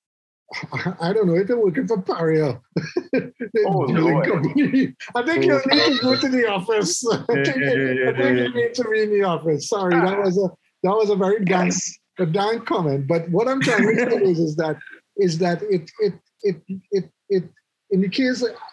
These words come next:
Speaker 1: okay, an ad agency, no matter how much they would believe, not changing the world. Okay? You're not here, you're not, you're not,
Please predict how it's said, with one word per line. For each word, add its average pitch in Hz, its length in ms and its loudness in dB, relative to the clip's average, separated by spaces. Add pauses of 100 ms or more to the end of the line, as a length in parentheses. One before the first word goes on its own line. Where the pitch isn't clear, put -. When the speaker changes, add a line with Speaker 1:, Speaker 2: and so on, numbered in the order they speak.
(180)
Speaker 1:
okay, 190 340 0 (180)
an 185 140 0 (100)
ad 208 220 -2
agency, 196 640 0
no 226 160 2
matter 202 320 0
how 196 260 -2
much 165 440 -2
they 160 140 2
would 143 280 0
believe, 147 540 2 (720)
not 165 460 0 (300)
changing 147 480 0
the 151 180 0
world. 104 400 -6 (760)
Okay? 208 400 0 (360)
You're 151 180 0
not 180 240 0
here, 262 340 0
you're 196 200 0
not, 190 260 0 (200)
you're 190 200 0
not, 208 220 0